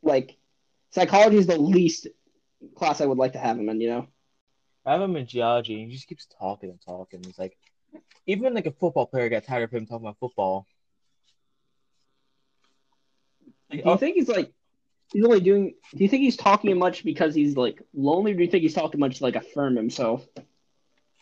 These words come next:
Speaker 1: Well, let's, let's do a psychological deep take on this, fans.
Speaker 2: All right, let, let's just take, let's just take this mind, mind and just completely obliterate it. Let's just
Speaker 1: Let's, let's just do a case, let's do an in-depth case study on the man, C J.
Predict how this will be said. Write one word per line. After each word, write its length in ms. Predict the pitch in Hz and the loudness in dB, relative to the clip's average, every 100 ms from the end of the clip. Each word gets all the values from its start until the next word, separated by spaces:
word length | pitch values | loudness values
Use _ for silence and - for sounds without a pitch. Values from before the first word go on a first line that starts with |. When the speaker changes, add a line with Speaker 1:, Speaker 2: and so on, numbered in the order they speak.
| _ _ - | _ _ -2
Speaker 1:
Well, 120 | 175 | 0
let's, 160 | 214 | 2
let's 240 | 240 240 - | 4 2 2
do 160 | 240 | -2
a 40 | 190 | -2
psychological 760 | - 180 160 151 147 139 131 120 - | -2 -4 2 4 4 2 -4 -4 -8
deep 200 | 151 139 | -6 -6
take 300 | - 127 123 | -4 -4 -2
on 60 | 110 | -6
this, 100 | 127 | -6
fans. 340 | 113 117 135 - _ | -6 -4 -6 -8 _
Speaker 2:
All 120 | - 180 | -4 0
right, 200 | 139 139 | 0 -2
let, 160 | 180 | -2
let's 220 | 254 262 | 0 0
just 220 | 190 160 - | -2 -10 -6
take, 200 | 180 - | -4 -2
let's 160 | 202 - | -4 -4
just 260 | 151 _ | -10 _
take 240 | 170 147 - | -2 -2 -2
this 160 | - 123 | -6 -4
mind, 300 | 123 117 117 - - | -2 -4 -6 -14 -10
mind 320 | 120 117 117 | -6 -6 -8
and 140 | 113 | -12
just 180 | 101 98 | -16 -16
completely 300 | 123 139 147 | -14 -10 -4
obliterate 580 | 113 117 113 107 90 92 | -4 -4 -8 -6 -8 -10
it. 180 | 92 92 _ _ _ - | -10 -12 _ _ _ -10
Let's 140 | 190 | -4
just 160 | 196 190 156 | -4 -4 -2
Speaker 1:
Let's, 240 | 185 196 | 0 0
let's 260 | 202 220 - | 0 0 2
just 280 | 233 - - - | 0 0 -10 -8
do 140 | 165 220 | 2 4
a 80 | 190 | 4
case, 460 | - - 180 - | 2 4 4 4
let's 220 | 190 202 | 0 0
do 140 | - 220 | 2 2
an 80 | 214 | 4
in-depth 600 | 196 202 185 190 180 - | 4 4 4 4 2 -2
case 300 | - 175 160 | 0 2 2
study 220 | - 147 | 0 -2
on 80 | 135 | 0
the 60 | 131 | 0
man, 240 | 139 131 | 0 -2
C 240 | 123 - 139 | -4 -4 -4
J. 160 | 147 | -4